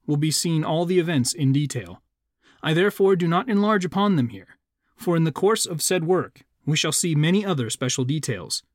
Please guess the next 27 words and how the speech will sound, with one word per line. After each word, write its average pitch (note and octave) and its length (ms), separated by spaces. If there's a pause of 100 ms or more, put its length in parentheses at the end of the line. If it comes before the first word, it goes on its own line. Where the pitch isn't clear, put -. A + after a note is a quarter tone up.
(360)
so - 160
this G3+ 240
will A3 80
suffice F3+ 640 (160)
for C#3+ 100
what C3 180
is A#2 120
general. C#3 440 (600)
In D#3+ 160
this G3 180
beginning F#3+ 500 (200)
I D3+ 80
did E3+ 160
not F#3 180
see E3 240
anything E3+ 420
of C3 100
much C3 220
value D3 440 (220)
in C#3+ 100
the C#3+ 80
land D3 440
except - 320
some G#3+ 160
indications D3+ 600
of A#2 120
gold. D3+ 380